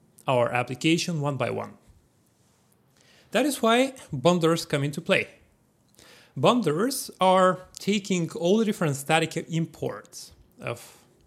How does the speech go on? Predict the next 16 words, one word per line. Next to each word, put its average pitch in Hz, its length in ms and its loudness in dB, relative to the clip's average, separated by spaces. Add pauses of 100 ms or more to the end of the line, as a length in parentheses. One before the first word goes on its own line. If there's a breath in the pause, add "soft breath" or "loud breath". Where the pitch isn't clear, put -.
(160)
our 120 240 -2
application 208 720 -2 (300 loud breath)
and - 200 -2
combining 185 540 0
them 196 220 -2
together 143 480 0
into 156 340 -4
a 147 60 -4
single 156 440 -4
file. 113 460 -6 (1400 loud breath)
There 247 160 4
is 294 120 -2
an 269 100 2
interesting 233 500 0
analogy 160 400 2
here 127 440 0